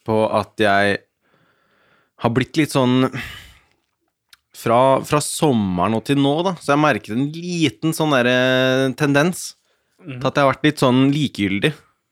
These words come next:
Speaker 1: litt sånn monoton til sinns.
Speaker 2: Ja.
Speaker 1: Og, og ofte når jeg er i sosiale settinger, så har ikke jeg hatt noe sånn stort behov for å ytre mine meninger.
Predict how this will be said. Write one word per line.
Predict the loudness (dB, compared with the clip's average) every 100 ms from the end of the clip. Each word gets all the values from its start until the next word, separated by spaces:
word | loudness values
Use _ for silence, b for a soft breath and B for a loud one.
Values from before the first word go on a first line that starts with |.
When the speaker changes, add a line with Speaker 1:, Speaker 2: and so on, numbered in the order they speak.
| _ _ _ -12
Speaker 1:
litt | -6
sånn | -4 -2 -2 -6 -8 -6
monoton | -4 -4 -6 -10 -8 -8
til | -6
sinns. | -4 -6 -6 -14 -18 _ _ _ _ _ _ _ 0
Speaker 2:
Ja. |
Speaker 1:
Og, | 4 4 6
og | 6 4
ofte | 2 -6 -10 -2
når | 0 2
jeg | 4 4
er | 0
i |
sosiale | -2 0 2 4 2
settinger, | -4 -8 -10 -4 -2 -2
så | -2 0
har | 0
ikke | 2 2
jeg | 2
hatt | 0 -4
noe | -2
sånn | 0 0 -2 b b b b -6
stort | -2 0
behov | -2 -2 -4 -4
for | -2 2
å | 4 4 0 _ _ _ _ _ _ _ _ _ -6
ytre | -6 -6 -10 -4
mine | -2 0
meninger. | 0 0 -2